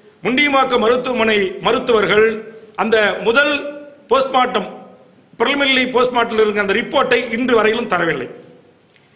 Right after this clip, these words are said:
வீடியோ ஒன்று எடுத்திருக்கிறோம் என்று சொல்கிறார்கள், அந்த வீடியோ காப்பியை கேட்கிறார்கள், அதுவும் தரவில்லை. மேஜிஸ்ட்ரேட் மேற்படி செல்வம் மனைவி அவர்களை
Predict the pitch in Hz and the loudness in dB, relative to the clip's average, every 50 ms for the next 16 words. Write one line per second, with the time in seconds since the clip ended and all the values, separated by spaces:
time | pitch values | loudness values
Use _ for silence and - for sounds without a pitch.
0 | _ _ _ _ _ _ _ 170 233 269 294 302 311 311 302 294 277 269 254 226 | _ _ _ _ _ _ _ -4 -2 0 2 2 2 2 4 4 4 4 4 4
1 | 240 226 240 254 - 262 254 - 247 262 269 262 247 254 - 233 226 220 220 214 | 2 2 2 0 -2 -4 -4 -2 0 0 2 2 2 2 2 2 2 2 2 2
2 | 214 208 202 247 254 240 214 202 208 202 226 269 277 277 285 269 262 233 226 220 | 2 2 2 0 0 0 0 0 0 0 2 2 2 2 2 2 2 2 0 0
3 | - 190 226 226 220 220 202 - 208 202 196 190 247 - - 170 190 202 226 240 | 0 0 -2 0 0 0 0 0 0 0 0 0 -2 -2 0 0 0 0 0 -2
4 | 247 202 190 185 185 175 160 147 139 131 131 - - - - - - - _ _ | -2 0 0 0 2 2 0 -2 -4 -8 -10 -12 -18 -20 -20 -20 -20 -20 _ _
5 | _ _ _ _ _ _ - - _ - 165 185 226 277 285 320 311 - - 294 | _ _ _ _ _ _ -20 -20 _ -6 -2 0 0 2 2 0 -2 0 0 2
6 | 285 285 285 285 - - - - - - 170 214 247 240 247 240 233 226 220 240 | 2 2 2 0 -2 -6 -12 -14 -10 -4 0 0 0 2 2 2 2 2 2 0
7 | 247 277 285 285 240 220 226 262 277 269 262 240 226 226 196 190 208 226 | 0 0 0 0 2 2 2 2 2 2 2 4 2 4 2 2 2 2